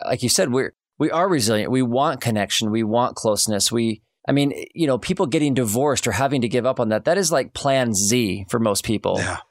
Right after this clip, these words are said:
Speaker 1: You
Speaker 2: Yeah.
Speaker 1: know, we will give it so many chances and try so many different ways to save it. And
Speaker 2: Mm-hmm.
Speaker 1: so it's, it's generally most people, it's not their first option just to be done.
Speaker 2: Right.
Speaker 1: And
Speaker 2: You,
Speaker 1: so
Speaker 2: and it's just, it, like,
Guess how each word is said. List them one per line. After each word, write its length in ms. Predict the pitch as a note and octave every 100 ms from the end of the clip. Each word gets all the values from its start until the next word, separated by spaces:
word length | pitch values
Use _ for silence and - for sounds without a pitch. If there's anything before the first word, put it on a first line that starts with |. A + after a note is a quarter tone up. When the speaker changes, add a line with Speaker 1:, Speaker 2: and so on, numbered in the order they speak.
| _ _
Speaker 1:
You 100 | B2
Speaker 2:
Yeah. 60 | B2+
Speaker 1:
know, 100 | A#2+
we 200 | C#3 F3
will 160 | D3
give 240 | G#2+ C3+ A#2+
it 100 | -
so 220 | - C#3+
many 220 | C#3+ B2+
chances 640 | G#2+ A#2+ A#2 A2 G#2+ G2+ -
and 160 | A#2 G#2
try 320 | - A#2 G#2+
so 260 | - - C#3
many 180 | C3+ A#2+
different 300 | A2+ A#2 G#2+
ways 300 | A2 G#2+ -
to 100 | -
save 360 | - A2+ A2
it. 180 | G2 - _ _ _ _ -
And 140 | B2+
Speaker 2:
Mm-hmm. 60 | -
Speaker 1:
so 200 | C#3+ B2
it's, 180 | A2+ -
it's 320 | C#3+ - -
generally 400 | A#2+ F#3 G#3 D3
most 300 | C3 D#3+ -
people, 380 | D3+ C3+ B2 A2+
it's 180 | B2 C#3+
not 240 | D3+ D3+
their 140 | B2+ A2+
first 400 | - C3 A2+ -
option 440 | A2 A2 - G2
just 200 | G2+ -
to 80 | G#2+
be 160 | G#2
done. 440 | G2 G#2+ G2 F#2+ F#2+ - _ _
Speaker 2:
Right. 360 | A2 C3 A2+ G#2+
Speaker 1:
And 100 | A#2
Speaker 2:
You, 60 |
Speaker 1:
so 140 | C3 B2
Speaker 2:
and 80 | A2+
it's 140 | G#2+ G#2+
just, 180 | A#2
it, 180 | D3 D3+ _
like, 160 | B2